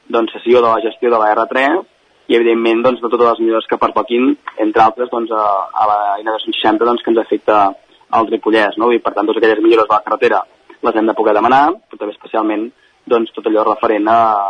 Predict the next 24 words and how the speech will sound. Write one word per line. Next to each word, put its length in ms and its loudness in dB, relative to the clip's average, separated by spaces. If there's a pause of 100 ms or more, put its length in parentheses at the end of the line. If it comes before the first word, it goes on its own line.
(140)
a 140 -4
les 100 0
rodalies, 500 0
per 100 -12
tant, 120 0
el 80 -14
desdoblament 400 -8
de 80 -2
la 80 -2
via, 200 2
etcètera, 300 0
però 120 -6
sobretot 240 -4
la 100 0
gestió 440 0 (440)
de, 220 0 (340)
de 80 -8
tot 140 -6
aquest 180 -4
tema. 240 0 (380)
Per 160 -4
tant, 160 2
aquí 260 -4 (140)
jo 80 0